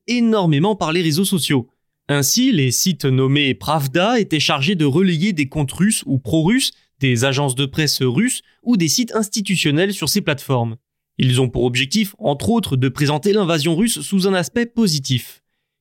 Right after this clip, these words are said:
Ils rabaissent l'Ukraine, reprenant la rhétorique russe sur un nazisme ukrainien selon Viginum.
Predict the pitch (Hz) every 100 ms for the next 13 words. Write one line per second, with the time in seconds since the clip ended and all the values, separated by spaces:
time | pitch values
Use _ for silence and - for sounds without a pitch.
0 | - 127 123 123 127 - 131 120 151 180
1 | 190 156 135 160 190 185 170 156 180 156
2 | - 147 208 - 143 175 175 180 196 170
3 | 160 220 190 180 - 147 143 170 156 170
4 | 156 175 139 123 113 113